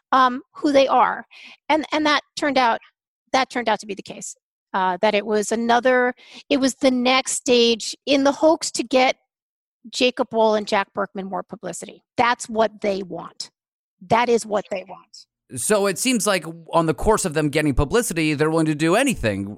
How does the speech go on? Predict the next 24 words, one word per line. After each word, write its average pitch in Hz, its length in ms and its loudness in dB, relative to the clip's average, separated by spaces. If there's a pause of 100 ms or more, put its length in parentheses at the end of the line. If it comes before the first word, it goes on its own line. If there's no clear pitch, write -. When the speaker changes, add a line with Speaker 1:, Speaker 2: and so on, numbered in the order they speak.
Speaker 2:
If 127 360 -2
they 147 100 0
have 127 160 0
to 131 80 -2
ruin 139 300 4
a 139 40 4
young 131 220 2
woman's 123 260 0
life, 196 240 0
fine. 170 460 2
If 113 160 -2
they 120 80 -2
have 117 140 0
to 113 180 2 (260)
waste 139 280 0
the 135 80 -4
resources 135 560 -2
of 110 80 -4
a 127 40 0
newspaper 160 460 0
or 117 220 2
a - 20 2
news 202 280 0
outlet, 123 440 -2